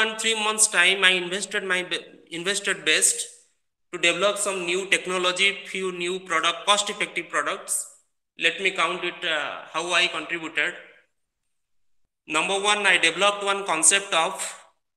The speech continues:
five G based optimized controlled humanoid robot with I O T based handheld E C G machine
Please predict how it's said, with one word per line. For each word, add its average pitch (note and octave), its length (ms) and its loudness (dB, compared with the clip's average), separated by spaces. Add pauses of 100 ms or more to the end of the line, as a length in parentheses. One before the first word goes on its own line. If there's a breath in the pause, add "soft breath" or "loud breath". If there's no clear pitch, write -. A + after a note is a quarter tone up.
(440)
five F3+ 320 6
G G#3+ 100 -2
based G3+ 500 2 (120)
optimized G3 760 2
controlled F3+ 520 -2
humanoid F3+ 580 -2
robot D#3 460 -8 (1120)
with E3+ 200 -2
I D#3 200 8
O F#3+ 100 4
T G3 240 -2
based G3+ 240 2
handheld F3 560 0
E F3 80 0
C F#3 180 0
G F#3 120 -4
machine F3 580 -4